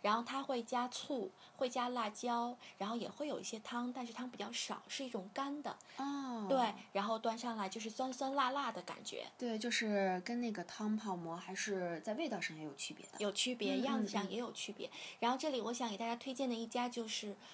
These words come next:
Speaker 1: 乌家小炒，它也在回民街里面，
Speaker 2: 嗯。
Speaker 1: 它就在那个皮家大院儿，应该也很容易找得到。
Speaker 2: 是他们家的味道比较好呢，还是说价位比较合适呢？
Speaker 1: 他们家的味道是比较正宗的。
Speaker 2: 哦。
Speaker 1: 其实西安的美食都不贵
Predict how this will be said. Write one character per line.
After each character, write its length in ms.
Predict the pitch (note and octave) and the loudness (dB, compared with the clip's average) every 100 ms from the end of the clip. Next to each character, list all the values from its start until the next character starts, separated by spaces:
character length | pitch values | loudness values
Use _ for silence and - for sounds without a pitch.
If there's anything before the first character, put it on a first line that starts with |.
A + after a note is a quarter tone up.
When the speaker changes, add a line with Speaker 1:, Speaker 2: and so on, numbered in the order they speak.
| - | -6
Speaker 1:
乌 180 | B3+ C#4 | -2 2
家 220 | C#4 C4+ | 4 2
小 260 | C#4 F#3+ A#3 | 2 0 0
炒， 380 | A#3 G3+ - - - - | -2 -4 -6 -10 -18 0
它 140 | C#4+ | 4
也 120 | C#4+ - | 4 6
在 160 | A3+ | 4
回 160 | A3 A3 | 4 2
民 200 | A#3+ B3 | 2 2
街 180 | B3+ B3+ | 2 0
里 220 | G#3+ G3+ | 0 -6
面， 200 | G3 G3 A#3 | -6 -2 0
Speaker 2:
嗯。 140 | A3+ | 2
Speaker 1:
它 80 | F#3 | 2
就 100 | G3+ | 0
在 140 | A#3 | -2
那 140 | A3+ G#3 | -2 -6
个 60 | |
皮 160 | - G#3 | -8 -2
家 120 | A#3+ | -2
大 160 | A#3+ B3 | 0 -2
院 140 | C4+ | -2
儿， 140 | B3+ - - | -6 -8 -4
应 140 | B3+ | -4
该 160 | C4 C4+ | -2 -4
也 160 | G3+ | -4
很 260 | G#3 G#3 F3+ | -4 -4 -4
容 160 | F3 | -6
易 80 | G#3+ | -6
找 140 | A#3 - | -6 -8
得 100 | F3 | 0
到。 140 | G#3+ | 2
Speaker 2:
是 360 | - D4+ C#4 B3 | 4 4 2 0
他 180 | - C4 | -4 -2
们 180 | B3 | -2
家 220 | A3+ B3 A#3+ | 2 2 4
的 180 | G#3+ A3 | 2 2
味 200 | A4 C#4+ | 2 2
道 220 | F3+ E3 | 0 -8
比 80 | F3 | -8
较 160 | E3+ F#3 | -4 -4
好 280 | F3+ - E3+ | -4 -8 -8
呢， 80 | E3 | -8
还 120 | F3+ | -4
是 100 | G#3+ | -2
说 220 | G3+ A#3+ | 0 0
价 180 | B3 F#4 E4+ | 0 0 2
位 140 | G#3 F3+ | 2 0
比 120 | - | -4
较 140 | D#3 | -8
合 240 | D#3+ D#3 E3+ | -8 -8 0
适 320 | - G#3+ F#3 | 2 2 2
呢？ 260 | F3+ E3+ - | 0 -4 0
Speaker 1:
他 120 | C#4 | 2
们 80 | B3+ | 4
家 120 | C4 | 6
的 100 | C4 | 6
味 140 | C4 B3 | 6 6
道 180 | A3+ | 6
是 140 | G#3+ A#3 | 4 -2
比 100 | - | 0
较 140 | F3+ | -2
正 240 | F3+ G#3+ G#3 | -2 -4 -2
宗 240 | A3+ A#3 | -2 0
的。 80 | G#3+ F#3+ | -2 -2
Speaker 2:
哦。 180 | F3+ E3 | -2 2
Speaker 1:
其 140 | C#4+ | 2
实 240 | D4 D#4 | 4 2
西 220 | D4+ - D4+ | 2 2 2
安 120 | D4 | 2
的 100 | C4 | 2
美 200 | G#3 A#3 | 0 -2
食 220 | - G#3+ | -4 -2
都 200 | G#3+ C4 | 0 -2
不 280 | C4 - G3+ | -2 -10 -6
贵 320 | - A3+ | 0 0